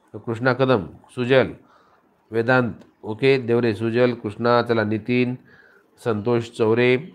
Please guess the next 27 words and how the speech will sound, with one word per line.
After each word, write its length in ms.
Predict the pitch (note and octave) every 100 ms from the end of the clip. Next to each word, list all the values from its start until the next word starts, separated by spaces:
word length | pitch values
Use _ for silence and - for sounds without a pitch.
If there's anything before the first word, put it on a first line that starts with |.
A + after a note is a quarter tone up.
| _
ओमप्रकाश, 680 | G#2+ A2+ A2 A#2+ A2+ B2+ A2+
रोहित 260 | G#2+ C3 C3
ओमप्रकाश, 480 | A#2 G2+ G2 F#2+ F2+
सॉरी. 220 | F2+ F2 - _ _ - - _ -
चला, 200 | C3+ G#2+
श्रद्धा 340 | F2+ A#2 A2+
पाटील, 540 | A#2+ A#2 G#2 B2 C3 A#2+ - _ _ _ _ _ -
ओके, 420 | A#2 B2+ G#2+ - _ _ -
आदिती 520 | G#2 A#2 A#2 B2 B2
जावरे, 460 | A#2 G#2 G#2+ B2 A#2+
व्हेरी 240 | G#2+ B2
गुड. 180 | C3 G2 - - _ _ -
सुजल, 400 | A2+ A#2 B2+ B2
राजनंदिनी, 800 | A2 G#2+ A#2+ A#2+ B2 B2 B2+ B2+ - _ -
अथर्व, 560 | G#2 A2+ B2+ B2+ B2+ B2+ B2+ _ _ _ _ _ G2
आयुष 280 | A#2 A#2 -
खाडे, 600 | G#2+ G#2 B2+ C3 C3+ _ _ _ _ _ _ _ _
वेदांत, 520 | A2 A2+ A#2+ A#2+ A2+
व्हेरी 460 | C#3 C#3 - B2 C3+
गुड 120 | A#2+
बेटा, 200 | F2 D#2
खूप 260 | - C#3 B2
छान. 180 | C3 A2
बरेच 180 | B2+
विद्यार्थी 340 | B2+ B2+ B2+ C3
पर्याय 280 | B2+ A#2+ A#2
क्रमांक 420 | A#2+ B2+ B2